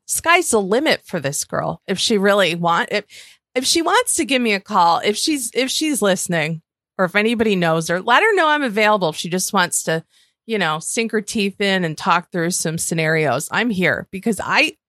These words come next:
I see that we could really make lemonade out of this. The article that sh-, came out where she basically says,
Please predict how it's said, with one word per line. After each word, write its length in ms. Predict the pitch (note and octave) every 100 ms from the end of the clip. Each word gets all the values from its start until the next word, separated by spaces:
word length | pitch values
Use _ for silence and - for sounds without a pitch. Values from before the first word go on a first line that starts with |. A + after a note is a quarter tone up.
| -
I 140 | C4
see 480 | D4 - B3 G3+ E3+
that 100 | G3+
we 140 | - G#3
could 180 | A#3 F#3
really 240 | F#3 F3+
make 220 | F3+ D#3
lemonade 340 | E3+ D#3+ G3+ A3
out 60 | D#3
of 80 |
this. 160 | C#3 - - - - -
The 160 | A3+ -
article 920 | B3+ E4+ G4 - G#3+ E3 D3+ D#3 E3+ - _ _ -
that 320 | F#3 E3+ - _ -
sh-, 100 | - -
came 220 | A#3 G#3
out 200 | F3 E3
where 120 | F#3+
she 200 | F3+ A3
basically 560 | F#3 F#3 G#3 A#3 F#3+ F3+
says, 480 | F3+ E3+ D#3 D3+